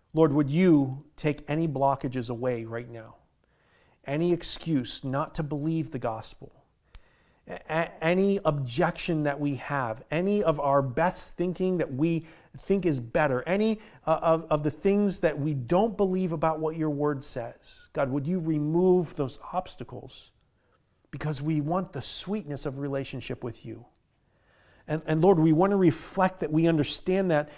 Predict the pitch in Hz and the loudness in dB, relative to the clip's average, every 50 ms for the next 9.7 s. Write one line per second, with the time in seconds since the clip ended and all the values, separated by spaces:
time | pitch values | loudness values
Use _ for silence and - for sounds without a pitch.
0 | - - - 170 147 151 151 131 117 160 165 160 156 151 147 151 165 190 185 180 | -20 -12 -4 -2 0 0 0 0 0 0 0 2 0 0 0 0 0 0 -2 -4
1 | - - 175 156 160 156 151 139 135 139 139 127 117 135 170 170 147 123 120 120 | -6 -6 -4 -2 -2 0 0 0 2 0 0 0 0 0 0 0 0 -4 -6 -6
2 | 113 - - - _ - 160 156 160 151 151 147 143 170 180 196 185 - 165 147 | -10 -12 -18 -20 _ -4 -4 -2 0 0 0 2 4 4 4 4 4 2 0 0
3 | 156 165 147 127 160 165 139 - - - - - 180 202 202 - 180 - - - | 0 0 2 4 4 2 2 0 -6 -6 -4 0 0 0 0 0 -6 -6 -6 -4
4 | - 208 196 - - 160 147 147 139 147 151 151 147 131 117 - 180 185 214 220 | -2 -2 -2 0 -2 0 0 0 0 0 -2 -2 -2 -4 -2 0 2 4 4 2
5 | 208 - - 165 151 151 147 139 135 - - - - - 175 170 165 170 170 180 | 2 -2 -2 0 2 2 2 0 0 -6 -16 -20 -8 -4 -4 -4 0 0 -2 -2
6 | - 165 180 185 180 151 139 135 120 127 165 190 208 220 196 - - 190 185 175 | 0 0 2 2 2 2 0 -4 -6 -4 -2 -2 0 0 -2 -4 -6 -4 -4 -4
7 | 170 156 147 131 117 151 175 185 165 139 135 - - - - - - _ - 175 | -4 -4 -8 -10 -4 0 2 2 2 0 -2 -8 -16 -18 -20 -20 -10 _ 2 2
8 | 180 165 160 170 160 143 143 156 196 240 240 220 196 151 - 175 196 208 202 - | 4 6 6 6 4 4 2 4 6 6 6 6 4 0 2 4 6 6 6 4
9 | - - - 185 180 143 - - - - - - - | -4 -4 0 0 0 0 -2 -6 -8 -10 -10 -10 -14